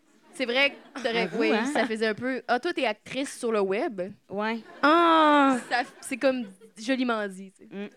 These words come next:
Speaker 3: J'avais pas pensé.
Speaker 1: Mais ouais, c'est
Speaker 3: Mais
Speaker 1: tout,
Speaker 3: c'est drôle.
Speaker 1: tu sais.
Speaker 3: Mais là,
Speaker 1: Ah, ben.
Speaker 3: moi, j'attends depuis toujours que tu me racontes comment <laughs> t'as rencontré
Speaker 1: Mais
Speaker 3: Olivia.
Speaker 1: ça
Speaker 3: Mais toi,
Speaker 1: va
Speaker 3: t'en souviens-tu ?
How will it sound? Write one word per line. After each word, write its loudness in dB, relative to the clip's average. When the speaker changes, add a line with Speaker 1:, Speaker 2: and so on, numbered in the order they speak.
Speaker 3:
J'avais 6
pas 4
pensé. 4
Speaker 1:
Mais -8
ouais, -10
c'est -4
Speaker 3:
Mais 4
Speaker 1:
tout, -2
Speaker 3:
c'est 0
drôle. -2
Speaker 1:
tu -14
sais. -20
Speaker 3:
Mais 8
là, 8
Speaker 1:
Ah, 8
ben. 2
Speaker 3:
moi, 6
j'attends 6
depuis 8
toujours 8
que 6
tu 2
me 4
racontes 6
comment 8
<laughs> 2
t'as 6
rencontré 6
Speaker 1:
Mais 8
Speaker 3:
Olivia. 8
Speaker 1:
ça 0
Speaker 3:
Mais 8
toi, 10
Speaker 1:
va 6
Speaker 3:
t'en 6
souviens-tu ? 4